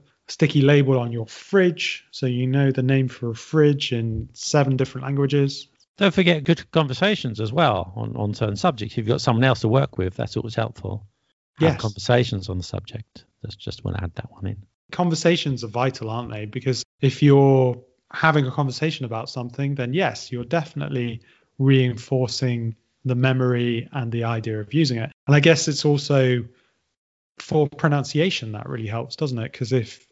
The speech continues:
Speaker 1: the other person is a native speaker and they're obviously pronouncing things clearly, that helps you copy and replicate, doesn't it?
Speaker 2: Yeah.
Speaker 1: So you just have to gather together with your French friends and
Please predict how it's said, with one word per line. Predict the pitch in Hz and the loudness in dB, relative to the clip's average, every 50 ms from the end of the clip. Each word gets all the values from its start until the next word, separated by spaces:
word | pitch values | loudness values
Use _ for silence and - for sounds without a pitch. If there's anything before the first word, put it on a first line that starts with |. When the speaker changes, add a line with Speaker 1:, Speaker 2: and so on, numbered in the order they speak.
| _ _ _ | _ _ _
Speaker 1:
the | 156 139 131 131 | -2 2 4 4
other | 131 131 127 120 | 4 4 2 0
person | - - 143 135 127 - - 123 | 0 2 2 2 2 0 -2 -4
is | 117 110 101 | -6 -4 -4
a | 113 | -4
native | 117 120 123 117 117 117 - 120 110 | -4 -4 -2 -4 -4 -6 -8 -10 -12
speaker | - - - 190 175 - 123 117 117 117 - _ _ _ _ _ _ - | -6 -2 0 0 0 -2 -4 -6 -6 -10 -14 _ _ _ _ _ _ -4
and | 139 127 123 | -2 0 2
they're | 120 127 123 120 120 | 2 4 4 4 2
obviously | 117 117 - - - 117 113 107 | 2 0 -4 -4 -4 -4 -4 -4
pronouncing | - - 131 127 123 120 117 117 - 117 113 | -4 -2 0 0 0 0 -2 -4 -4 -4 -6
things | 110 - 120 113 110 - | -4 -4 -4 -4 -4 -6
clearly, | - - - 160 165 165 143 117 110 104 104 107 143 - _ _ _ _ _ | -8 0 4 6 6 8 6 6 4 0 -2 -4 -6 -10 _ _ _ _ _
that | 123 120 120 120 - | -10 -8 -8 -8 -8
helps | - 107 127 127 131 - - - - | -6 -4 -2 -2 -2 -4 -6 -4 -2
you | 123 120 117 113 110 110 101 - _ _ _ _ _ _ _ _ _ _ _ _ _ | -2 0 0 0 -2 -2 -4 -8 _ _ _ _ _ _ _ _ _ _ _ _ _
copy | - - 226 214 - - 107 104 101 - _ _ _ | 0 2 2 2 2 -2 -8 -10 -10 -14 _ _ _
and | 127 123 | 0 2
replicate, | 143 147 - - 135 - - 117 113 131 | 2 2 2 -2 -6 -6 -6 -8 -8 -8
doesn't | - 151 143 - 113 | -8 -10 -10 -8 -10
it? | 110 143 - _ _ _ _ - | -10 -12 -14 _ _ _ _ -14
Speaker 2:
Yeah. | 98 92 92 - _ _ _ _ _ _ _ _ _ | -12 -12 -12 -12 _ _ _ _ _ _ _ _ _
Speaker 1:
So | - - - 135 | -12 -4 2 4
you | 127 131 131 | 6 6 6
just | 127 139 131 - | 6 2 2 2
have | - 131 - - | 0 0 0 0
to | - 135 127 123 120 123 - _ _ _ - - | 0 0 0 0 0 -4 -8 _ _ _ -4 0
gather | 147 139 135 123 135 127 | 2 4 4 4 2 0
together | - - - 139 135 127 131 131 127 127 | -2 -2 0 2 2 4 4 2 2 2
with | 123 117 113 | 0 -2 -2
your | 123 117 113 113 | -2 -2 -4 -4
French | - - 135 127 131 - | -2 -2 -2 -2 -2 -4
friends | - - 135 127 139 143 147 143 139 - | -6 -4 -2 0 0 0 -2 -4 -4 -6
and | 120 110 110 110 104 | -6 -6 -4 -6 -8